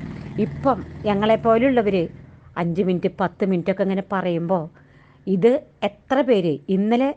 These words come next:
നിസാരത്തിലൊരു കാര്യം പറയാണ്, ഞാൻ കേട്ടിട്ട് കൊതിച്ചുപോയി. മസ്കറ്റിലുള്ളൊരു കുട്ടിയാണ്.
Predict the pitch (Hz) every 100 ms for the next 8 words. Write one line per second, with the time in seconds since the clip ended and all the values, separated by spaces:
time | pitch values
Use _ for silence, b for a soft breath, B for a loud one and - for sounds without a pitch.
0 | - 214 190 196 202 233 226 254 254 240
1 | 180 180 185 180 170 165 156 b b b
2 | b b 226 262 277 254 208 208 220 269
3 | - 214 196 185 - 233 220 147 143 -
4 | b b b _ 196 202 - 233 240 285
5 | 277 269 262 190 180 151